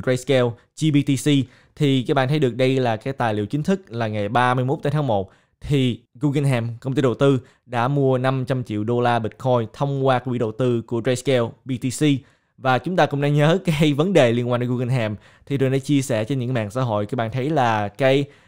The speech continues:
vấn đề ở đây đó là ngày hai mươi mốt tây tháng mười một. Lúc đó Bitcoin là ở cái mức giá là mười bảy ngàn đô. Thì Guggenheim nộp hồ sơ mua năm trăm triệu cổ phần của G B T C. Đương nhiên, đứng sau lưng cổ phần của G B T C đó chính là Bitcoin thật sự.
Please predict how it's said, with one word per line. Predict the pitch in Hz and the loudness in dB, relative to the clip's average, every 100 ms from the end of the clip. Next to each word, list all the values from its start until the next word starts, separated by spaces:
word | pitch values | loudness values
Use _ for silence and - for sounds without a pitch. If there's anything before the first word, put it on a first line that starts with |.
| _ | _
vấn | 135 190 | -2 4
đề | 151 131 | 4 6
ở | |
đây | 147 139 | 6 4
đó | 151 - | 2 -2
là | 117 | -6
ngày | 113 110 | -6 -6
hai | 110 139 143 | -4 0 2
mươi | 147 | 2
mốt | 143 185 | 2 0
tây | 156 139 | 0 0
tháng | 151 | 0
mười | 135 | 0
một. | 110 113 - _ _ | 2 0 -2 _ _
Lúc | 160 151 | -6 2
đó | 151 175 | 4 4
Bitcoin | 185 - 139 131 123 - | 2 0 2 2 2 -4
là | 117 117 110 | -2 0 0
ở | 90 - | -2 -4
cái | 165 | -6
mức | - | -4
giá | 139 131 | -2 0
là | 160 123 | -2 -2
mười | 110 | -2
bảy | 98 | -2
ngàn | 139 135 | -2 0
đô. | 120 131 123 - _ _ | 4 4 4 -4 _ _
Thì | - 143 | 0 4
Guggenheim | 160 151 143 123 101 _ - | 4 4 4 2 -2 _ -16
nộp | 127 131 107 | -2 -2 0
hồ | 123 | -2
sơ | 127 147 135 123 | 2 4 4 0
mua | 123 143 139 | -4 0 0
năm | 135 139 135 | 2 0 -2
trăm | 131 131 | -2 -2
triệu | 120 107 107 - _ _ _ - | -2 -2 -4 -8 _ _ _ -6
cổ | 113 | -2
phần | 135 123 104 92 | 2 2 0 -8
của | - 110 110 | -6 -6 -4
G | 135 123 | -2 0
B | 131 123 | 2 0
T | 127 - | -2 2
C. | 139 120 _ _ - | 0 0 _ _ -2
Đương | 151 | 2
nhiên, | 147 143 | 2 2
đứng | 143 170 | 2 2
sau | 160 | 2
lưng | 135 | 2
cổ | 113 123 | 0 0
phần | 139 110 | 0 0
của | 123 | -2
G | 135 131 | 0 0
B | 131 | 0
T | 127 117 | -2 -2
C | 127 123 | -2 -2
đó | |
chính | 120 135 151 | -2 -2 -2
là | 113 | -2
Bitcoin | 98 - 120 | -4 -4 -4
thật | 117 - | -4 -4
sự. | 113 104 | -4 -4